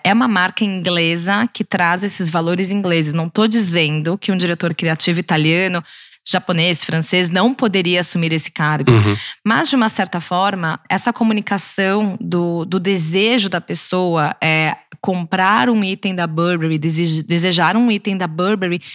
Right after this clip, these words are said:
Speaker 1: tá muito ligado àquela vontade de você, "Deixa eu me vestir como os ingleses se vestem."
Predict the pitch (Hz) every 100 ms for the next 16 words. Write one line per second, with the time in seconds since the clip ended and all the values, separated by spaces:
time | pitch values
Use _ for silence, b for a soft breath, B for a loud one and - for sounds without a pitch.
0 | B - 214 196 269 294 226 175 190 254
1 | 247 180 180 - 208 208 220 220 202 208
2 | 208 214 214 226 220 180 196 - 220 202
3 | 208 - 214 220 285 - 226 220 226 226
4 | 214 220 214 - 175 180 185 - 160